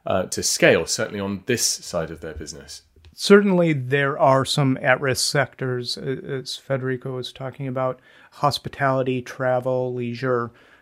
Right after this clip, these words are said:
Speaker 2: um, bricks and mortar retail, which was, was having issues even, even pre-covid. So, as I had mentioned, the banks have, um, increased reserves by over a hundred billion dollars.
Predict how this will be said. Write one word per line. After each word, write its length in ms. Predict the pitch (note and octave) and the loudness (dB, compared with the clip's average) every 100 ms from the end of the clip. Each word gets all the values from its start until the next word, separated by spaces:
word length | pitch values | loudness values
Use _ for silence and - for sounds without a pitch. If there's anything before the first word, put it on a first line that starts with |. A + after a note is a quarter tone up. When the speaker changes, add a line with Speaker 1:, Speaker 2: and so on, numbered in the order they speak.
| _ C#3+ | _ -2
Speaker 2:
um, 380 | B2 A#2+ A#2 A#2 | 2 2 -2 0
bricks 260 | C#3+ C#3 - | 2 2 4
and 80 | C#3+ | 2
mortar 640 | C3+ C3+ C3+ C#3 E3 - G3 | 4 4 2 0 -4 -12 -10
retail, 680 | C#3 C#3+ C#3 C#3+ C3 B2+ B2 | -4 -2 -2 2 4 6 2
which 360 | B2+ B2 - - F3+ | -2 -6 -8 -12 -4
was, 320 | C#3+ C3 A3+ | 0 0 -2
was 220 | D3+ B2 | -4 -2
having 280 | C3+ B2+ B2 | -2 0 -2
issues 480 | A#2+ - C3+ A#2+ B2 | -4 -2 -2 -2 -4
even, 300 | A#2+ A#2+ - | -4 -8 -8
even 300 | D3 B2+ A#2+ | -8 -8 -10
pre-covid. 800 | - F3+ F#3 C#3 B2+ A#2 A#2+ A#2 - - - - - | 0 0 0 2 2 2 -2 -4 -10 -20 -20 -16 -4
So, 680 | - D#3+ D#3 D3+ D3+ D#3 - - E3 | 6 8 8 6 2 -4 -12 -8 -2
as 220 | E3 E3+ | 2 6
I 140 | D3+ | 6
had 180 | C#3 C3 | 6 2
mentioned, 640 | D#3 F3 - C3+ C3 B2+ - | 0 0 0 0 0 -2 -4
the 100 | B2+ | 0
banks 360 | C3+ C3 B2 | 2 2 -4
have, 680 | - - D3 C#3 C3+ C3 - _ - _ _ | -16 -2 2 2 2 -2 -6 _ -20 _ _
um, 580 | - B2+ B2+ B2+ C3+ C#3 | 0 2 4 2 -2 -4
increased 540 | - D3 - C#3+ B2+ C#3 | 0 -2 2 0 0 2
reserves 480 | C3+ B2+ B2+ B2 - | 2 4 2 2 6
by 220 | B2+ B2 | 6 8
over 560 | B2 B2 B2+ B2+ B2 - _ _ | 4 0 -2 0 -4 -10 _ _
a 80 | - | -10
hundred 380 | A#2 D3 C3+ B2+ | 0 2 2 2
billion 300 | C#3 C3+ B2+ | 0 0 2
dollars. 560 | B2+ C3 C3 B2+ B2 | 4 4 4 -2 -4